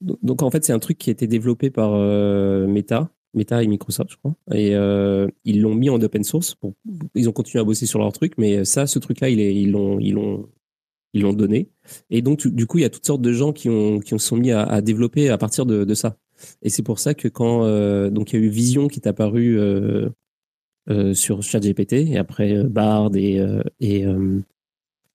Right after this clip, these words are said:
et Copilot, enfin, Gemini Copilot, et cetera. Bon, bref, tout, tous les autres, enfin, tout le monde a, s'est mis à, à, à inclure Vision, euh, dans, dans leur algo-, a-, algorithme. Et en gros, euh, bah, les mecs l'ont, l'ont intégré aussi sur, euh, sur Yama.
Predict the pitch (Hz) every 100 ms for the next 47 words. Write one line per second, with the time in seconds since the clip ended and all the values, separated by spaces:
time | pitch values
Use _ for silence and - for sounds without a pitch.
0 | _ _ _ _ - - - - 110 113
1 | - - 160 101 - 95 95 95 - 101
2 | 98 107 101 101 101 101 - 104 117 107
3 | 104 110 104 95 135 120 104 95 - 107
4 | 104 92 - _ _ _ _ 98 - 107
5 | 104 104 104 104 104 - 113 98 104 104
6 | 117 117 110 98 95 98 95 101 101 95
7 | - 113 - 104 104 147 120 - - -
8 | - 107 113 120 170 139 110 104 101 127
9 | - 117 110 104 104 107 101 113 113 127
10 | - 156 120 107 104 101 101 101 98 -
11 | 107 104 107 156